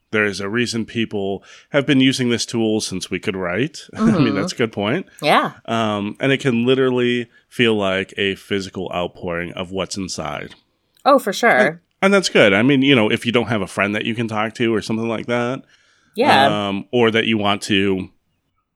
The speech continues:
Speaker 1: complain to all day long, yeah, write it down and, um, read it afterwards, see how you were feeling,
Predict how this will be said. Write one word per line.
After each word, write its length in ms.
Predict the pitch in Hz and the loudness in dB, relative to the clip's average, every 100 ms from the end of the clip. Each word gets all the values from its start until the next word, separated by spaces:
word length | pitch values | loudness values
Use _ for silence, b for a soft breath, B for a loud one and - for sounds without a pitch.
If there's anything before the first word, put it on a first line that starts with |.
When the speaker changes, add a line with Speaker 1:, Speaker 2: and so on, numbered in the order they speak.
| _ _ _ _ _ _ _ | _ _ _ _ _ _ _
Speaker 1:
complain 460 | - 123 110 107 113 | 0 0 2 2 2
to 220 | 117 123 | 2 2
all 120 | 104 113 | 2 2
day 180 | 117 | 2
long, 420 | 113 113 113 117 147 | 2 0 -2 -2 -4
yeah, 200 | 226 92 | -4 -2
write 200 | 101 156 | -2 -2
it 100 | 160 | -2
down 400 | 202 120 82 85 | -2 0 -2 -2
and, 240 | 85 87 | -4 -4
um, 560 | 90 90 90 95 95 101 | -4 -2 -2 -4 -6 -6
read 220 | 117 113 | 0 0
it 100 | 110 | 2
afterwards, 560 | 104 113 127 120 127 139 | 0 0 -2 -2 -2 -4
see 160 | - | -2
how 100 | 92 | -2
you 120 | 98 98 | -2 -2
were 100 | 98 | -2
feeling, 520 | 107 107 117 127 | -2 0 0 -2